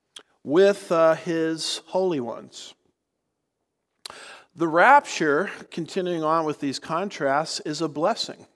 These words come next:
It's something that we're looking forward to. That's why Paul culminates his discussion of the rapture by saying, "Comfort one another with these words."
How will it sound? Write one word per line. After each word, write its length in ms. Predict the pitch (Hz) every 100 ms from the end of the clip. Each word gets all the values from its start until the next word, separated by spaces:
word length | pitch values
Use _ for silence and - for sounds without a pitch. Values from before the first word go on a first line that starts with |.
| _ _ _ _ _ _ _ _ _ _
It's 160 | 135 -
something 400 | 185 170 165 156
that 140 | 139
we're 140 | 135 139
looking 340 | 151 147 147
forward 440 | - 170 180 180 -
to. 380 | 135 120 135 185 - - - -
That's 260 | - -
why 180 | 156 147
Paul 360 | 139 - 143 139
culminates 800 | 139 160 165 160 147 143 139 -
his 140 | 143
discussion 680 | 139 127 - 139 143 - 143
of 120 | 127
the 100 | 127
rapture 520 | 127 143 180 - 143
by 180 | 143 131
saying, 380 | 123 - 139 131
"Comfort 640 | - 180 170 - 165 165 - - -
one 240 | 139 151
another 380 | 147 147 151 143
with 180 | 147 147
these 220 | 156 147
words." 640 | 175 202 123 - - -